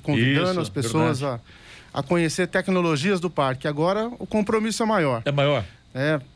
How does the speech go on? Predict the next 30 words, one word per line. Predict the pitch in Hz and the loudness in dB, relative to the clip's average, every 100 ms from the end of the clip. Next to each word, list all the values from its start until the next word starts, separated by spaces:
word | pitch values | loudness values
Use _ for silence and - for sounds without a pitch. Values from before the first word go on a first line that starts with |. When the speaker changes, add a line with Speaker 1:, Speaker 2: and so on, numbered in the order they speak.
| - | -6
Speaker 1:
é | 139 | -2
mais | 135 160 202 185 | 2 2 2 0
do | 175 | -4
que | - 180 | -4 -2
conhecer | 175 165 147 - 170 170 | 0 0 0 0 0 2
as, | 139 127 - - - | 0 -2 -10 -14 -6
as | 131 120 - | -4 -4 -2
tecnologias, | - 147 147 123 120 107 156 180 131 | -2 0 2 2 2 2 2 2 2
as, | 127 117 | 0 0
a | 131 | 0
área | 113 123 143 135 | 2 2 2 0
de | 127 127 - - | -2 -6 -10 -4
tecnologia | 143 139 143 135 147 175 | -4 0 2 2 2 0
da | |
informação, | 165 131 143 135 127 170 196 | 0 0 0 0 0 -2 2
mas | 156 135 - - - - - 131 | 0 0 -6 -18 -20 -20 -8 -2
é | |
o | 143 | 0
parque | 160 160 156 | 0 -2 -2
como | 175 175 | 0 0
um | 175 | 0
todo, | 127 143 120 | 0 0 0
né? | 131 170 165 - | 0 0 -4 -2
Desde | 131 139 | 0 2
as | 131 | 0
startups | 139 131 123 - 139 139 131 | -2 0 0 2 -2 0 -4
até | 127 139 | 0 0
as | 127 | 0
grandes | 127 135 127 | 0 -2 0
empresas. | 127 - - 131 - - | -2 -2 -6 -6 -10 -10